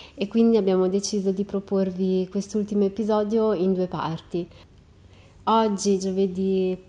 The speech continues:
nove luglio, la prima parte e la seconda,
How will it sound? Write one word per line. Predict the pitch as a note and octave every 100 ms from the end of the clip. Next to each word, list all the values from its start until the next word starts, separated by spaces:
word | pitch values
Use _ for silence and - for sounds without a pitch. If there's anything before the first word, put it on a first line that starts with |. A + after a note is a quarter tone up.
| -
nove | F#3+ G3 F#3+ G3
luglio, | F#3+ G3 F3+ F3 E3+ E3
la | E3+ F3+
prima | G#3+ A#3 B3+
parte | C4+ C#4 C#4 - D4+ D4
e | -
la | F#3
seconda, | F3+ C4+ C4+ G3 G3 G3+ G#3